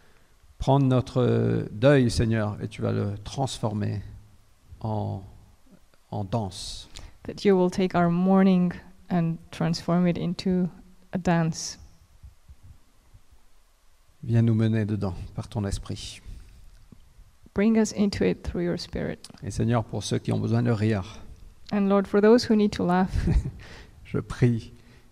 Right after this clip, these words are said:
Speaker 1: que tu viennes déverser ton esprit sur ces personnes.
Speaker 2: I pray that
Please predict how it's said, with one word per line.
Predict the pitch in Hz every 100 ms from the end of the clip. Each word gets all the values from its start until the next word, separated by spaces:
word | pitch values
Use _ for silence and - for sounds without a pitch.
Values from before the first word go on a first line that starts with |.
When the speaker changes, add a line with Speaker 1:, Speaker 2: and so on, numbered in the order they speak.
| -
Speaker 1:
que | -
tu | 107 107
viennes | 107 101
déverser | 107 107 107 113
ton | 117 110
esprit | 101 - 98 90 - - - - _
sur | - - 110
ces | - 104
personnes. | 101 - 92 95 -
Speaker 2:
I | 214 208
pray | 214
that | 202